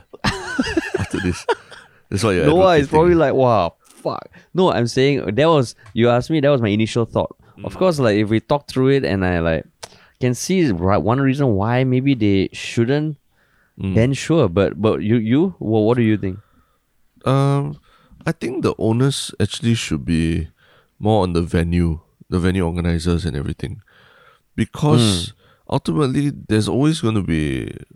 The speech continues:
Speaker 1: a couple of buggers, regardless of whatever. Even you have, like, a one-to-one ratio of waiters to, to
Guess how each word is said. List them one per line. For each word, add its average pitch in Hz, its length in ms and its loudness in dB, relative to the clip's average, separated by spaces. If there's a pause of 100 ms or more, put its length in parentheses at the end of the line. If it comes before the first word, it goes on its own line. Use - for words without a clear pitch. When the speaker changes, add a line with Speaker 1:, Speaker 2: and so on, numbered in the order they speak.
(160)
Speaker 1:
a - 60 -14
couple - 360 -2
of 87 60 0
buggers, 85 540 0 (160)
regardless 113 500 2
of 82 80 0
whatever. 87 360 2
Even 117 300 0
you 98 140 0
have, 85 140 0
like, 69 200 -4 (720)
a 82 80 -2
one-to-one 90 540 0
ratio 87 420 0
of 80 120 -4
waiters 85 500 -2
to, 62 340 -8
to 65 340 -8